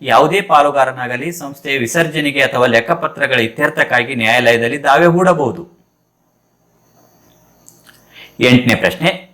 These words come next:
ಹಿಂದೂ ಅವಿಭಕ್ತ ಕುಟುಂಬ ಪದ್ಧತಿಯ ವ್ಯವಹಾರ ಸಂಸ್ಥೆಯ ಬಗ್ಗೆ ಬರೆಯಿರಿ. ಹಿಂದೂ ಅವಿಭಕ್ತ ಕುಟುಂಬ ಪದ್ಧತಿಯ ವ್ಯವಹಾರ ಸಂಸ್ಥೆಗಳು ಭಾರತದಲ್ಲಿ ಮಾತ್ರ ಅಸ್ತಿತ್ವದಲ್ಲಿವೆ. ಇವು ಹಿಂದೂ ಕಾನೂನಿನ ಅನ್ವಯ ಜಾರಿಗೆ ಬರುತ್ತವೆ.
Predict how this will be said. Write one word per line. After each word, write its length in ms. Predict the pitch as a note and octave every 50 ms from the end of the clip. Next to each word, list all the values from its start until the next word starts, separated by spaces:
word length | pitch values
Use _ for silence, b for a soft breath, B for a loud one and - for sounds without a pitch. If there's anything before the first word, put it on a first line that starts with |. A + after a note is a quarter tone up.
| -
ಹಿಂದೂ 340 | B2 C3 F3 G#3 G#3+ A#3 C4 B3+
ಅವಿಭಕ್ತ 580 | A#3 - - D3+ D#3 G3 G#3+ F#3+ A3+ A3 - G3+
ಕುಟುಂಬ 380 | G#3 - F3 - F3+ F3 E3+
ಪದ್ಧತಿಯ 540 | E3 E3 D#3 C#3 C3 C#3 - C#3+ D3 E3 F3
ವ್ಯವಹಾರ 500 | D#3+ C3+ B2+ A#2+ C#3 D3 D#3 F3 F3 F3+
ಸಂಸ್ಥೆಯ 480 | E3 - D#3 C#3 C3+ - - D3 C#3 C3+
ಬಗ್ಗೆ 320 | A#2+ A#2 A#2 A#2 C#3+ F3
ಬರೆಯಿರಿ. 420 | F3 D3+ C3 A2 F#2+ E2+ D#2 D2+ - _ _ _ _ _ _ _ _ _ _ _ _ _ _ _ _ _ _ _ _ _ _ _ _ _ _ _ _ B B B B B B B B B
ಹಿಂದೂ 280 | - E3+ F#3+ G#3+ A3 C4
ಅವಿಭಕ್ತ 520 | C4 - - F3+ F3 F#3 F#3+ G#3 G3+ G#3+
ಕುಟುಂಬ 400 | G#3+ F#3 F#3+ F3 F3+ F3+ F3 E3+
ಪದ್ಧತಿಯ 560 | E3 E3 D#3 C#3 C#3+ C#3+ - D3 D3 D#3 D#3+
ವ್ಯವಹಾರ 460 | E3+ D#3 C#3+ C3 C#3 C#3+ D3 D3+ D3+ C#3+
ಸಂಸ್ಥೆಗಳು 560 | - - C3 B2 - - C3 B2 B2 D#3+ F#3+
ಭಾರತದಲ್ಲಿ 540 | F3+ B2+ A#2+ B2 C3 - - - C3+ C3+ C#3
ಮಾತ್ರ 400 | B2+ A#2+ A#2+ D3+ E3+ - F3 D#3+
ಅಸ್ತಿತ್ವದಲ್ಲಿವೆ. 720 | C#3 - - B2 - B2+ B2 A#2 C#3+ F3 G3+ F3 B2+ F2+ F#2 F#2 - - _ _ _ _ _ _ _ _ _ _ _ _ _ _ _ _ _ _ _ _ _
ಇವು 200 | F3 F#3+ G#3+ A3
ಹಿಂದೂ 400 | G#3 D#3+ D3 D#3 E3 F#3 G#3+ G#3+
ಕಾನೂನಿನ 480 | - E3 D3+ D3 D3+ D3 C#3+ C#3+ C#3+ C#3 C3
ಅನ್ವಯ 400 | B2+ B2+ B2+ B2+ B2+ C3+ E3 F#3+
ಜಾರಿಗೆ 420 | F3 B2 A#2 A2+ A2+ A2+ A2+ A#2
ಬರುತ್ತವೆ. 460 | A2 A2 A2 G#2+ - - G#2+ A2+ C#3+